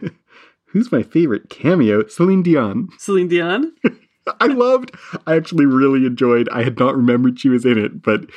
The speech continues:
Speaker 1: Miss Piggy sings a bunch of Celine Dion songs and talks about singing Celine Dion songs. You know her, she sings in Vegas. And she's singing My Heart Will Go On and,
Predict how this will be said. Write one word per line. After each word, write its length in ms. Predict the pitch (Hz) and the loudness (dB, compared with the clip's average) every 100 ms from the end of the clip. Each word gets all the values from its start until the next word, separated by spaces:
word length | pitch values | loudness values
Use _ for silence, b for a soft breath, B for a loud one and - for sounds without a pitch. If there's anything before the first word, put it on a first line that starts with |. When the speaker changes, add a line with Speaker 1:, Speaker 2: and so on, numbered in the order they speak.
| B - | B -2
Speaker 1:
Miss 160 | 123 | -2
Piggy 440 | - 139 139 139 160 | 0 0 2 2 0
sings 400 | - 143 151 151 | 0 2 2 2
a 40 | |
bunch 220 | 139 139 | 0 0
of 100 | 147 | -2
Celine 360 | - 143 135 135 | -2 0 0 2
Dion 340 | 131 127 135 | 0 2 0
songs 400 | 127 123 110 107 | 0 0 0 0
and 140 | 123 123 | -2 -4
talks 360 | 143 139 - | -2 -2 -2
about 240 | 143 123 - | -2 -2 0
singing 300 | 127 120 131 | 0 0 0
Celine 340 | 127 120 120 | 0 0 0
Dion 320 | 120 117 117 | 0 -2 -2
songs. 280 | 117 107 110 110 - | -2 -2 -2 -4 0
You 140 | 269 | 0
know 140 | 302 120 | 0 -2
her, 200 | 113 170 | -2 -2
she 200 | - 220 | -4 -4
sings 260 | 233 214 | -2 -2
in 140 | 233 190 | 0 2
Vegas. 500 | 277 226 127 127 - B B B 135 | 2 2 0 -4 -16 B B B -14
And 80 | |
she's 200 | - 135 | -6 -6
singing 300 | - 147 147 | 0 2 2
My 140 | 139 131 | 0 0
Heart 220 | 135 135 | 0 2
Will 120 | 139 | 2
Go 180 | 135 139 | 2 2
On 540 | 120 127 123 117 117 | 4 2 2 2 2
and, 400 | 120 117 123 131 | 2 2 0 -4